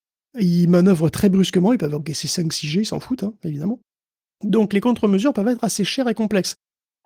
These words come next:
Parfois, on peut faire des rideaux de balles, ou alors on peut essayer, il y avait des projets avec des faisceaux ultra concentrés d'énergie, bon, en gros, on les dégomme au laser, quoi, plus ou moins, c'était à peu près l'idée.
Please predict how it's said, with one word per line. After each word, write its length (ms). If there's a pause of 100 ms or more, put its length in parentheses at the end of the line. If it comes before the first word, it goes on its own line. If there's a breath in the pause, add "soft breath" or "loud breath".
Parfois, 240
on 20
peut 80
faire 160
des 140
rideaux 260
de 40
balles, 280 (260)
ou 80
alors 160
on 100
peut 120
essayer, 260
il 220
y 80
avait 160
des 320
projets 420
avec 160
des 120
faisceaux 340
ultra 240
concentrés 460
d'énergie, 480
bon, 100
en 20
gros, 140
on 40
les 100
dégomme 260
au 60
laser, 380
quoi, 140
plus 160
ou 40
moins, 160
c'était 240
à 20
peu 100
près 140
l'idée. 220